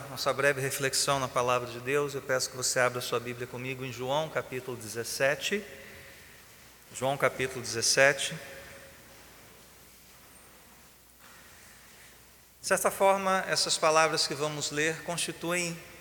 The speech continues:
últimas palavras. Jesus está aqui se despedindo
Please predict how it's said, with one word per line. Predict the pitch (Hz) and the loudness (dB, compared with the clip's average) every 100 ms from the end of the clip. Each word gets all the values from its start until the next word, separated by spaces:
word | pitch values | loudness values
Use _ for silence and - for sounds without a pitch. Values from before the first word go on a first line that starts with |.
| - - | -20 -4
últimas | 208 240 - 156 156 | 0 0 0 0 0
palavras. | - - - 139 113 101 - - - - - - - - - - - - - - - | 0 -2 -2 0 -2 -4 -12 -14 -14 -14 -18 -20 -20 -20 -20 -20 -20 -20 -20 -20 -20
Jesus | 113 113 127 143 | -14 -8 -4 -4
está | 139 - 147 | -2 4 4
aqui | 143 - 156 160 | 4 0 -4 -4
se | 151 - 156 | -4 -6 -6
despedindo | 139 175 175 190 151 139 214 185 | -2 0 0 0 -4 -4 -6 -6